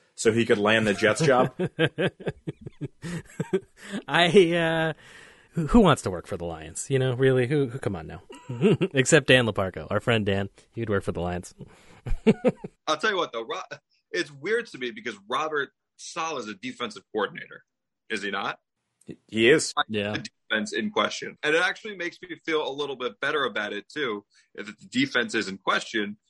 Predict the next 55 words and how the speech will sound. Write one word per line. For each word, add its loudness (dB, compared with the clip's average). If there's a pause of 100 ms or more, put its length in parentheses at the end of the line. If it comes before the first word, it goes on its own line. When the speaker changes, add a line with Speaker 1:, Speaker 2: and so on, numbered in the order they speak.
(120)
Speaker 3:
because -4
that -2
means -6
he's -10
focusing -8
more -6
on -6
the -4
offense -6
in -8
his -8
offseason -8 (200)
and -12
putting -2
the -6
team -10
together. -12 (520)
So 2
if -2
we're 2
worried 2
about -4
the -14 (200)
off-, -10 (160)
if -4
we're -4
not 0
worried 0
about -4
the 0
offense -6
now, -8 (240)
that -6
means -6
we -4
shouldn't -4
have -4
to -8
be -4
worried 2
about 0
him -6
in -8
the -18
future. -8 (380)
And -12
hopefully -2 (200)
the -18
defense, -4 (160)
because -4
Robert 0
Saleh 0
is -16
a -16
defensive -10